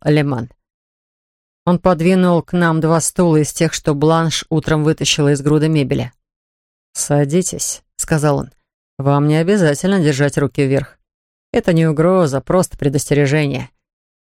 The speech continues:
Я не расстаюсь с оружием сорок первого года". Он сел на второй стул верхом, свесив ноги по бокам, лицом ко мне.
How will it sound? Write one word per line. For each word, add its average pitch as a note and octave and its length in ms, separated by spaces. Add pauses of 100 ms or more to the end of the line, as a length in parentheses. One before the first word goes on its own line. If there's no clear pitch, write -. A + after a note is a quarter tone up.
Я E3 160
не E3 100
расстаюсь E3 400
с - 80
оружием D#3 500 (140)
сорок D#3+ 300
первого D#3+ 300
года". C#3+ 300 (1300)
Он G#3+ 120
сел A#3 240
на G3+ 120
второй G3+ 320
стул F#3 260
верхом, F3 480 (100)
свесив E3+ 440
ноги D#3+ 240
по D3+ 120
бокам, D3 520
лицом D#3+ 340
ко D#3 140
мне. C3+ 280